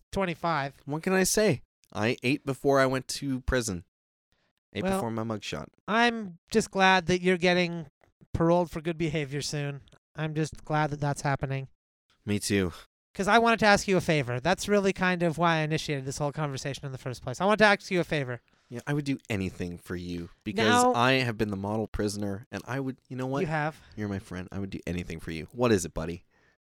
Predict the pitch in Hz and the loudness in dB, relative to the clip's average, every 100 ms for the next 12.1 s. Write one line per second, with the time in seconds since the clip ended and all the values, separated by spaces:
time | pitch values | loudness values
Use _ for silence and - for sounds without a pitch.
0 | _ 190 226 226 - - 240 226 208 196 | _ 2 4 4 2 -2 0 -2 -4 -4
1 | 160 156 135 - - - 156 156 160 156 | -4 -6 -12 -12 -14 -6 -4 -4 -2 -4
2 | 151 - 202 233 220 196 196 196 - _ | -4 -2 0 4 6 8 6 4 -6 _
3 | _ _ _ _ _ _ - 220 247 254 | _ _ _ _ _ _ -8 0 2 4
4 | 254 240 233 - _ _ - 208 175 190 | 4 2 -2 -8 _ _ -4 -2 0 0
5 | 160 165 185 202 202 185 - 180 175 175 | 2 2 4 2 0 -6 -8 -6 -2 -2
6 | 165 156 156 185 - _ _ - 185 185 | 0 0 0 -2 -6 _ _ -4 -2 0
7 | 196 185 208 240 - _ _ 185 208 196 | 0 2 0 -2 -8 _ _ -2 0 2
8 | 190 180 185 202 202 160 156 185 151 156 | 4 4 2 2 2 2 -2 -4 -6 -8
9 | _ _ _ _ _ _ _ _ _ _ | _ _ _ _ _ _ _ _ _ _
10 | - - - 113 - _ - 104 101 98 | -20 -20 -12 -12 -12 _ -8 -6 -2 0
11 | 139 - - - 101 120 135 131 - 98 | -2 -6 -18 -6 2 4 4 0 0 0